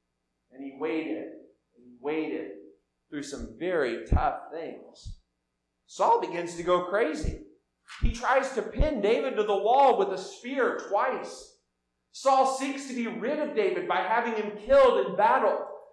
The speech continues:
He appoints him as a commander of a thousand, thinking that this same zeal with, that David used to take down Goliath would cause him to charge into some battle that he and a thousand men couldn't win.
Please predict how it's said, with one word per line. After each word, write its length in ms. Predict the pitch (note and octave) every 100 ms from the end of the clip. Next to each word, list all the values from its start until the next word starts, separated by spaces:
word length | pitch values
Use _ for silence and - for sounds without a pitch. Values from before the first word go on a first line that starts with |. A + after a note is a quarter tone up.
| _
He 100 | A#3
appoints 480 | C4 B3+ C4+ D#4+ C#4+
him 60 | B3+
as 140 | G#3+
a 120 | G3
commander 640 | G3+ G#3 C4 C#4+ B3+ F#3
of 160 | F3 F#3
a 160 | G3 G3+
thousand, 560 | A3+ C4 G#3+ F#3+ -
thinking 400 | C4+ C#4 C4+ A3+
that 160 | G3+ G3+
this 260 | F#3 -
same 340 | A#3 A#3+ B3+ A#3
zeal 720 | - A3+ B3+ A#3 F#3+ - -
with, 220 | G3 G#3+ G#3+
that 220 | G#3+ G#3
David 420 | A3 A#3+ A#3+ A#3
used 640 | G#3 A#3 A3 - - - -
to 80 |
take 320 | G3 - A#3+ A#3
down 240 | A3+ G#3+
Goliath 540 | G3+ G#3 A3+ A3+ G3+
would 160 | F#3+ F#3
cause 320 | G3+ A#3 A3+
him 120 | A3
to 140 | F3+ -
charge 440 | - A3 B3 A#3+
into 180 | G3+ F#3+
some 300 | - A3+ G3+
battle 400 | G3 A3 A3 F#3+
that 300 | F#3 F#3 -
he 180 | A#3+ A#3+
and 100 | G3
a 100 | -
thousand 420 | G#3 A3+ A3 G3
men 460 | G#3+ A3+ F#3 - -
couldn't 440 | - A#3 A3+ A3 -
win. 380 | A#3+ A#3 -